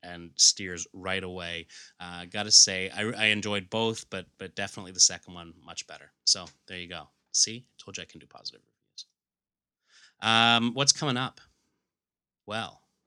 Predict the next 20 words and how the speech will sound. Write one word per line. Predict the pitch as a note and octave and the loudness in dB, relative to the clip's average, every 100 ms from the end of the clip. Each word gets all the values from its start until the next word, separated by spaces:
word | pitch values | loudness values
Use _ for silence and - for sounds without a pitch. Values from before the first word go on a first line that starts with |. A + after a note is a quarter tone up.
| _ - | _ -6
<laughs> | A#2+ - _ - - _ | -6 -6 _ -20 -20 _
that's, | G2 - - - - _ - G#2 | 2 10 10 10 4 _ -20 -16
the | A2+ | -14
pun | G#2 A#2+ A#2+ | 0 2 2
was | G2+ | 2
totally | - - - A#2+ B2 A2 F#2+ | 4 4 4 2 0 -2 -6
unintended, | F#2 F2+ E2+ F#2 F2 D#2+ D2+ _ _ - - - | -8 -6 -4 -4 -8 -14 -18 _ _ -20 -18 0
but | B2 C3 _ _ _ | 0 0 _ _ _
Up | B2 B2+ _ _ | -6 -6 _ _
opens | G#2 - F#2+ | -16 -8 -2
this | F#2 F2 | 0 0
weekend. | F2+ D#2+ E2 F2 _ _ _ _ | -2 -10 -16 -18 _ _ _ _
And, | F#2 F2+ F2+ F2+ F2+ F2 | -10 -6 -6 -8 -10 -8
uh, | F#2 F2+ F2 | -6 -6 -6
this | G2+ - | 6 6
is, | G#2 F#2+ | 6 0
of | F#2 | -2
course, | - G2+ - | -6 0 0
from | G2+ | -2
Pixar. | G2 F#2+ - F#2 G#2+ | -10 -8 -6 -6 -10